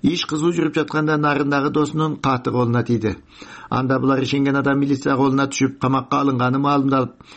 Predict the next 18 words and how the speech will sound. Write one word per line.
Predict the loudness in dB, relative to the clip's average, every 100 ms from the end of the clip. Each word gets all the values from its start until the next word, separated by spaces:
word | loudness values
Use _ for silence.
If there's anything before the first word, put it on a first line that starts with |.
| -20 -18
Шеримбектин | -2 0 0 0 -2 -2 -2
кандай | -2 0 2
да | 2
болсо | 2 0
бүтөйүн | -2 2 2 2
деп | -2
калган | 0 0 2
машинесин | 0 0 -2 -2 0
жок | 0 0
кылуусу | 2 2 2 2
керектиги | 2 0 -2 0
жазылыптыр. | 2 0 -2 -4 -8 -10 _ -20 -20 -20 -20 -8
Газиктин | -4 -2 -4 -2 0
рамасын | 0 0 0 -2 -2
кымбатка | -2 0 0 0
саткан | -2 0 0 0
колхоздун | 0 0 0 2 2
инженери | 2 2 2 0